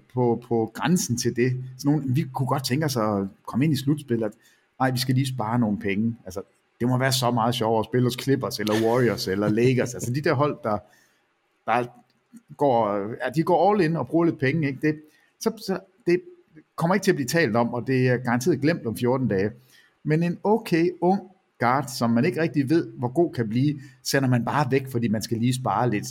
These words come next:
i en liga, som laver milliarder. Det virker sgu sådan lidt petty. Øh, så Pelicans,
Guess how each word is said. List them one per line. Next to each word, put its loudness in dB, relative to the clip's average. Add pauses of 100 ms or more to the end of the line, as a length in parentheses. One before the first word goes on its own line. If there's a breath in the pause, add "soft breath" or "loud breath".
(100)
i -2
en 4
liga, 2
som -2
laver 0
milliarder. -2 (460)
Det 2
virker 2
sgu -6
sådan 2
lidt -2
petty. -2 (680)
Øh, 0
så -4
Pelicans, 0